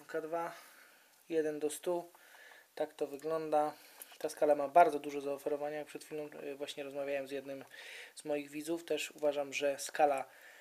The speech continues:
jeden do sto jest świetna, jeden do sześćdziesiąt zajmuje miejsce, ale też jest fajna. No ale te, tutaj,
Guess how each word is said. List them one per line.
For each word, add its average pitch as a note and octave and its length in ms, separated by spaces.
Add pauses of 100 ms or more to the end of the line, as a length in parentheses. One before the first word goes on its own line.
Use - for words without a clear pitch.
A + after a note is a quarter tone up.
(300)
jeden D3+ 400
do C#3 240 (120)
sto D3 480 (460)
jest D3 220
świetna, D#3+ 420
jeden D3+ 200
do D3+ 80
sześćdziesiąt D3+ 420
zajmuje D#3 340
miejsce, E3 360
ale C#3+ 140
też E3 180
jest D3+ 140
fajna. D3 460 (400)
No D#3+ 100
ale D#3 200
te, D#3+ 260
tutaj, D#3 480